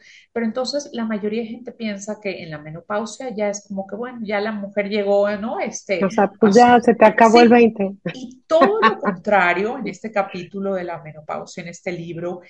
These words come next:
Speaker 1: este, es divino porque justamente dice, es el momento para que vivas tu sexualidad al cien por ciento, porque no vas,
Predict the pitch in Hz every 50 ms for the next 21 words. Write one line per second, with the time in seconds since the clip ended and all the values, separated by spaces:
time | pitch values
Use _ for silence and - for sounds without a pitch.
0 | _ _ _ _ - 156 165 165 165 160 - _ - - 160 151 - - - 165
1 | 165 165 165 - - - _ _ 175 170 165 196 190 185 185 190 190 190 185 180
2 | 185 190 190 190 190 185 175 156 - - 160 156 - 185 - - - 175 165 165
3 | 160 - _ - 170 160 160 - - - 196 196 - 233 226 214 196 190 185 196
4 | 202 190 196 196 240 233 - 196 170 156 160 - 170 165 180 180 180 202 214 208
5 | _ - 196 - - 160 - _ - - 175 160 160 160 170 180 - - 202 196
6 | 208 - - 254 269 262 - 220 220 - - 349 392 339 233 - 143 - - 143
7 | 143 - - - - - - - - _ _ - 175 165 175 165 160 160 160 160
8 | _